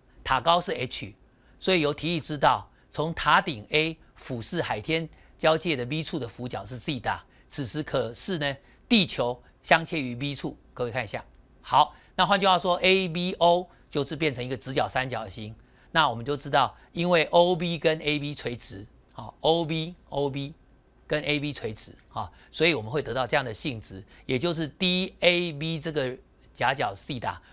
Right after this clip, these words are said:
会等于B O A这个夹角西塔。由余弦定义知道，cosine 西塔会等于O A，O A就是斜边分之O B，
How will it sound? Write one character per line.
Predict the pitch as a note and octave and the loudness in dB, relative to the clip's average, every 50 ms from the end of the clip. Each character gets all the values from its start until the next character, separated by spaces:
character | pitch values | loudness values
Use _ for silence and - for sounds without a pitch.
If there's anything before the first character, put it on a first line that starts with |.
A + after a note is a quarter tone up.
| _ _ | _ _
会 | - F#3 D#3 | 2 2 2
等 | - - G#2 G2 | 2 0 -4 -6
于 | G2+ G#2 G#2+ | -8 -10 -10
B | G#2+ A#2+ C3 D3+ D#3 D#3 D#3+ - - | -6 -4 -2 -2 -2 -2 -4 -4 -2
O | - D3 D3 C#3+ D3 D3+ - | 0 0 2 0 -2 -4 -2
A | D3 C#3 C#3 C#3 | -2 -2 -2 -2
这 | C3+ - | -4 -6
个 | C3 B2+ | -8 -8
夹 | A2 - G#2+ G#2+ | -8 -8 -8 -8
角 | A2 G#2+ F#2+ | -8 -8 -10
西 | F2+ - - A#2 F#2+ | -10 -10 -10 -10 -10
塔。 | - F2+ F2 - - _ - - - _ _ _ - | -10 -12 -14 -16 -20 _ -20 -20 -20 _ _ _ 2
由 | C#3+ C#3 C#3 C#3+ E3 E3+ - _ _ _ _ - | 6 6 6 6 4 0 -6 _ _ _ _ -10
余 | - C#3 E3 F3+ | -4 -2 -2 0
弦 | D#3 - C#3+ B2+ C3+ C#3+ - _ _ _ _ | 0 0 0 0 0 -2 -8 _ _ _ _
定 | - E3+ D#3+ | -2 0 0
义 | D#3 D3 | 0 -2
知 | C3 - - C#3 | -4 -4 -4 2
道， | B2 D3 B2 G#2 F2+ - _ _ _ _ _ _ _ _ _ _ _ _ _ _ - _ _ _ _ _ _ _ _ _ _ _ - _ - | 2 4 2 2 -2 -10 _ _ _ _ _ _ _ _ _ _ _ _ _ _ -20 _ _ _ _ _ _ _ _ _ _ _ -20 _ -4
cosine | - D#3 C#3+ C#3+ C#3 G#3 G#3 F3+ | 0 2 4 6 8 8 6 6
西 | - - G3 D#3+ | 4 0 0 2
塔 | C3+ C3 A2 G2 - _ _ _ _ _ _ | 4 4 2 2 -2 _ _ _ _ _ _
会 | - - G3+ E3+ | 2 2 4 4
等 | C#3+ - A#2 G#2 | 2 0 -4 -6
于 | G#2+ A2 B2+ - | -8 -10 -8 4
O | - F#3+ F#3+ G3 G3+ G3+ | 6 8 8 8 8 6
A，O | F#3+ F#3+ F#3+ G3 G3 - _ _ _ _ _ _ _ _ _ _ _ _ _ _ _ _ _ _ _ _ _ - _ _ _ _ _ _ _ _ _ _ - - _ _ _ _ - - E3+ F3+ E3+ | 6 4 4 2 -2 -8 _ _ _ _ _ _ _ _ _ _ _ _ _ _ _ _ _ _ _ _ _ -20 _ _ _ _ _ _ _ _ _ _ -20 -20 _ _ _ _ 2 4 4 6 6
A | E3 E3+ F3+ - - - | 4 2 0 -4 -8 -12
就 | D#3 C#3+ | -8 -8
是 | C3+ C3 | -6 -6
斜 | - - A#2+ A#2+ | -6 -6 -6 -2
边 | B2 D3 D3+ D3+ F3 - - _ _ _ _ - _ _ _ _ _ | 2 2 2 2 2 -4 -14 _ _ _ _ -20 _ _ _ _ _
分 | - D3+ D#3 | -4 -4 -2
之 | C3 C#3 D3+ | -4 -4 -2
O | - - D3+ D#3 D3+ | 0 2 2 2 2
B， | C#3+ C3 D3 C#3+ D3+ D#3+ | 0 -2 -4 -4 -4 -6